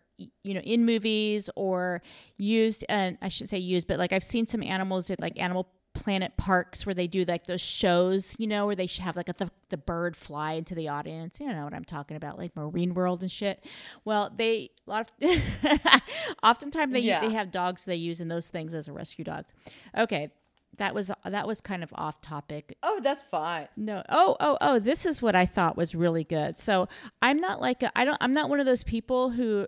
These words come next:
Speaker 1: are really, like, follow, uh, royalty. And I know there's royalty in Sweden, so you might relate to this more. But I do know that people look up to, to, um, the monarchy and, and royalty, right?
Speaker 2: Oh, yeah. They're like local celebrities. People get really into them. I mean, if you live in a country of monarchy, there's always gonna be those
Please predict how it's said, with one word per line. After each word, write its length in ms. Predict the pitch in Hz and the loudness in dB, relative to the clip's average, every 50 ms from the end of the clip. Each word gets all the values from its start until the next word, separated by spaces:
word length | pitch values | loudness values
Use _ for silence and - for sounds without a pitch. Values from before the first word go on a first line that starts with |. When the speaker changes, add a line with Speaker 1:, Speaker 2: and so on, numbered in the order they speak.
| - - | -4 -4
Speaker 1:
are 140 | 190 196 185 | -4 -2 -2
really, 280 | 185 185 185 196 190 | -2 -2 -2 -2 -2
like, 160 | 185 - - - | -4 -4 -6 -10
follow, 600 | - - 185 175 180 185 185 185 185 185 185 - - - - - - _ _ _ _ - | -4 0 0 2 2 2 2 2 2 2 0 -4 -8 -20 -20 -20 -20 _ _ _ _ -4
uh, 200 | 185 180 170 156 - 170 160 | -2 0 0 0 -2 -2 2
royalty. 720 | 170 185 180 190 202 220 226 220 - - 269 262 254 254 | 6 6 8 8 6 4 2 0 -2 0 0 2 2 2
And 60 | 226 | 2
I 60 | 208 202 | 2 2
know 160 | 202 226 254 | 2 2 6
there's 220 | 240 262 220 - | 6 4 4 4
royalty 420 | 196 196 190 190 190 185 - 208 175 | 2 2 2 2 2 0 -2 -2 -2
in 100 | 165 160 | -2 -4
Sweden, 480 | - - - 185 170 151 147 147 165 | -6 -6 -6 -6 -4 -4 -6 -8 -8
so 180 | - - 175 160 | -8 -8 -6 -6
you 200 | 165 175 196 220 | -4 -4 -2 -2
might 220 | 226 220 208 - - | -2 -2 -2 -2 -2
relate 300 | 185 180 170 156 - - | -2 0 0 0 -2 -6
to 80 | - | -6
this 260 | 170 170 165 - - | -4 -4 -4 -4 -6
more. 120 | 175 156 151 - - | -6 -6 -6 -2 2
But 80 | 233 | 4
I 80 | 240 247 | 4 4
do 240 | - - 294 311 311 | 4 4 2 2 4
know 160 | 294 262 233 | 4 4 4
that 160 | 214 - - | 2 2 0
people 480 | - 240 233 - - 226 208 202 196 185 | 0 0 0 2 4 4 4 4 4 2
look 200 | 190 190 - - | 0 -2 0 0
up 160 | 190 - - | 0 0 0
to, 100 | - 196 - - _ - | -6 -8 -8 -8 _ -12
to, 420 | - - 190 170 165 165 160 - - | -6 -2 0 0 0 0 -2 -2 -4
um, 480 | - 170 160 156 151 160 160 185 208 233 - - _ _ _ - | -4 -4 -4 -4 -4 -4 -6 -6 -8 -12 -14 -20 _ _ _ -2
the 80 | - 190 | -2 0
monarchy 640 | 190 180 175 170 165 165 160 160 - 170 165 160 160 | 2 2 2 2 0 -2 -4 -6 -6 -6 -6 -4 -4
and, 240 | 160 160 160 160 160 _ - - | -6 -6 -6 -8 -8 _ -10 -6
and 400 | 180 175 165 160 160 160 - - _ _ - | -4 -2 -2 -2 -4 -6 -8 -12 _ _ -6
royalty, 560 | 180 170 180 170 165 160 147 - - 175 156 | 0 2 4 4 4 2 -2 -4 -6 -8 -6
right? 320 | - 170 165 175 190 - - | -4 -2 -2 0 -2 -2 -4
Speaker 2:
Oh, 160 | - 294 320 | -4 -2 -2
yeah. 260 | 381 359 427 403 - 294 | 0 0 0 0 0 0
They're 200 | - 247 269 277 | 2 0 0 2
like 220 | 294 294 285 240 | 0 -2 -2 -2
local 340 | 247 240 233 233 233 240 214 | -2 0 0 0 -2 -6 -8
celebrities. 720 | 185 - 202 185 185 180 175 180 185 165 160 156 - - | -6 -8 -6 -4 -4 -4 -4 -4 -8 -8 -8 -10 -12 -10
People 280 | - 247 233 - 302 | -10 -10 -8 -8 -6
get 220 | 262 262 240 190 170 | -4 -4 -4 -2 -2
really 300 | 190 180 175 175 147 160 | -4 -4 -4 -6 -8 -8
into 320 | 165 170 - - 180 165 | -10 -12 -12 -12 -12 -8
them. 320 | 151 156 156 151 151 160 160 | -6 -6 -6 -6 -10 -12 -12
I 80 | 160 | -10
mean, 180 | 180 180 180 190 | -10 -10 -10 -10
if 100 | 185 - 214 | -10 -10 -10
you 60 | 202 | -8
live 220 | 196 196 202 196 | -8 -8 -8 -8
in 100 | 214 220 | -6 -8
a 60 | 226 | -8
country 380 | - - 226 220 214 208 214 208 | -8 -8 -8 -8 -8 -8 -6 -6
of 140 | 202 196 185 | -6 -6 -6
monarchy, 640 | 180 170 170 180 190 208 220 214 - 262 262 262 | -6 -6 -6 -6 -6 -8 -10 -10 -10 -8 -8 -6
there's 260 | 220 214 208 196 - | -6 -6 -6 -4 -4
always 300 | 202 180 170 185 196 190 | -2 -2 -2 -4 -6 -8
gonna 200 | - 196 190 185 | -8 -8 -8 -8
be 180 | 175 - 180 175 | -8 -8 -10 -8
those 300 | 160 170 160 160 156 | -6 -6 -6 -6 -10